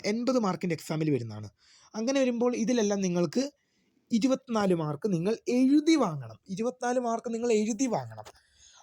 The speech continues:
അതുപോലെ തന്നെ അറുപത് മാർക്കിൻ്റെ എക്സാം, ഇപ്പം ഞാൻ പഠിച്ചതിൽ അറുപത് മാർക്കിൻ്റെ പ്രാക്ടിക്കലുള്ള എക്സാം ആയിരുന്നു ജിയോളജി, ജിയോളജി എക്സാം. അറുപത് മാർക്കിൻ്റെ എക്സാമിൽ നിങ്ങൾക്ക് പതിനെട്ട് മാർക്ക് റിട്ടേൺ എക്സാമിൽ,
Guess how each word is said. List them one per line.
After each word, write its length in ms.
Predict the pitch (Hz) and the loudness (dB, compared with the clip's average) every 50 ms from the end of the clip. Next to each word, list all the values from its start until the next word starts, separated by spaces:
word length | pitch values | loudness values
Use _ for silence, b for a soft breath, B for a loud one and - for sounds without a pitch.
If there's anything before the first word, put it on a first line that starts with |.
| b | b
അതുപോലെ 260 | - 233 294 294 302 294 | -2 0 0 0 0 0
തന്നെ 160 | 302 294 262 | -2 -4 -2
അറുപത് 420 | 240 240 247 269 277 302 320 320 302 | -2 -2 -2 -2 -2 -2 -2 -2 -2
മാർക്കിൻ്റെ 380 | 294 254 240 - - 226 202 | -2 -4 -4 -4 -4 -6 -6
എക്സാം, 240 | - - - 143 - - | -6 -8 -12 -16 -16 -12
ഇപ്പം 180 | - - 214 220 | -8 -8 -6 -4
ഞാൻ 180 | 214 214 220 233 | -2 -2 -2 -2
പഠിച്ചതിൽ 340 | 214 220 202 - 233 220 214 | -2 -2 -2 0 0 0 2
അറുപത് 320 | 202 196 196 208 214 208 | 2 0 0 0 0 -2
മാർക്കിൻ്റെ 420 | 208 208 196 196 185 - 196 196 202 | -2 -2 -4 -6 -8 -8 -8 -8 -6
പ്രാക്ടിക്കലുള്ള 580 | - 196 185 190 170 - 196 - 208 196 190 185 | -6 -6 -6 -6 -8 -8 -8 -8 -4 -4 -2 -2
എക്സാം 320 | 175 - - - 190 185 185 | -4 -6 -8 -10 -8 -6 -6
ആയിരുന്നു 280 | 175 165 175 190 208 220 - - | -6 -6 -8 -8 -10 -10 -10 -12
ജിയോളജി, 640 | 165 147 151 175 196 214 208 208 196 170 135 117 107 - _ _ _ _ _ _ _ _ _ _ _ _ - | -12 -10 -6 -2 0 2 2 2 2 0 -4 -8 -14 -16 _ _ _ _ _ _ _ _ _ _ _ _ -12
ജിയോളജി 420 | 147 151 180 196 196 196 185 170 | -6 0 4 4 4 4 4 2
എക്സാം. 300 | 143 123 - - 139 - _ _ - | -2 -4 -6 -12 -18 -18 _ _ -6
അറുപത് 440 | 208 233 240 240 285 285 311 302 311 | -4 -2 -2 0 0 0 0 0 0
മാർക്കിൻ്റെ 400 | 285 247 233 220 - 240 220 202 | -2 -2 -6 -6 -6 -6 -6 -6
എക്സാമിൽ 400 | - - - 196 185 190 214 226 | -6 -6 -6 -4 -2 -2 0 -2
നിങ്ങൾക്ക് 420 | 202 170 165 170 165 151 - 247 262 - B B B B B B B B B B _ - | -2 -4 -4 -4 -4 -4 -4 -4 -6 -6 B B B B B B B B B B _ -6
പതിനെട്ട് 640 | 233 226 240 190 180 269 269 285 - - _ - 302 | -4 -4 -4 -2 -2 0 0 -2 -2 -4 _ -2 -2
മാർക്ക് 420 | 269 226 202 196 190 - - 254 254 208 | 0 -2 -4 -4 -6 -6 -2 0 2 2
റിട്ടേൺ 360 | 202 208 - - - 269 269 | 2 2 0 0 -2 -2 -2
എക്സാമിൽ, 400 | 226 - - 196 165 147 120 113 | -2 -4 -4 -4 -4 -4 -6 -10